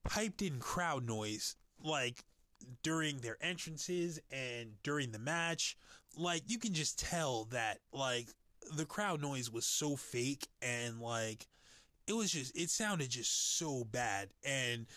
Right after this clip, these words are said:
W W E just, like, went so just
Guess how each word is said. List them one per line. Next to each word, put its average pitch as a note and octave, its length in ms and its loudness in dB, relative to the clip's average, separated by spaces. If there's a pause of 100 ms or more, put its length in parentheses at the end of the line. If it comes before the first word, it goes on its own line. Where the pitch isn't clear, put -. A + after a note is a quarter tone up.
(540)
W G3+ 200 0
W F#3 240 2
E D3 40 0
just, C#3+ 280 0
like, C3 420 0 (960)
went C#3+ 260 2 (140)
so D3+ 840 2 (100)
just C3 200 0